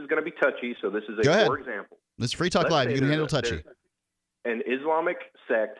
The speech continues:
Speaker 1: that refuses, and I believe this is true, I might be wrong, will not sit down in the same restaurant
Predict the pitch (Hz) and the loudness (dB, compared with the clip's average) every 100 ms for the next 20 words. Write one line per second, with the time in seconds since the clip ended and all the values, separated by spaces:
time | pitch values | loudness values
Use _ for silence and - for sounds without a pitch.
0 | - 113 104 - - 113 110 - 180 226 | -4 0 0 -2 -8 -4 -4 -6 -6 -4
1 | 226 127 92 87 - 107 104 113 285 269 | -2 0 -2 -4 -4 0 0 2 0 0
2 | 226 208 208 - 185 180 - 107 107 101 | -2 -4 -4 2 4 4 2 2 0 0
3 | 101 - - _ _ _ - 127 190 190 | 0 -4 -10 _ _ _ 0 2 4 4
4 | 160 151 143 - - _ _ _ _ _ | 2 2 0 -8 -20 _ _ _ _ _
5 | _ 175 - 143 139 131 131 110 110 - | _ -6 -4 -2 0 -2 -4 -6 -6 -4
6 | 139 131 120 - 107 98 | -2 0 0 0 -2 0